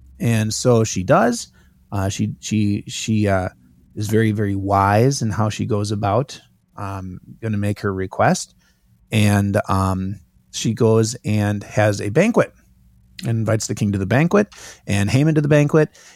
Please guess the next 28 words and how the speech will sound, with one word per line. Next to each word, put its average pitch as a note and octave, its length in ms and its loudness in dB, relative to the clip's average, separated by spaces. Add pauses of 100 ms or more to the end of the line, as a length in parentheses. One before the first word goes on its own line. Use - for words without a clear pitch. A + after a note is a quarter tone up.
(120)
And G2+ 180 0
when G#2 80 2
Haman A#2 320 2
leaves A#3+ 460 0
the C#3+ 180 -6
banquet, C3 380 4
he C3+ 260 6
is A2 180 2
just A#2+ 220 -2
on G#2+ 160 -2
cloud G#2 320 0
nine, G3+ 300 2
thinking B2 360 0
that G#2 160 -2
everything A2+ 360 -2
is G2 120 -6
great. F3+ 460 2
The A2 140 -6
queen F3+ 400 0
loves E3 320 2
him. C#3+ 280 0
The A2+ 100 -4
king F3+ 260 0
loves C#3+ 380 2
him. B2+ 280 0 (460)
Um, G2+ 440 2 (100)
and A2 340 2
he G#2 440 0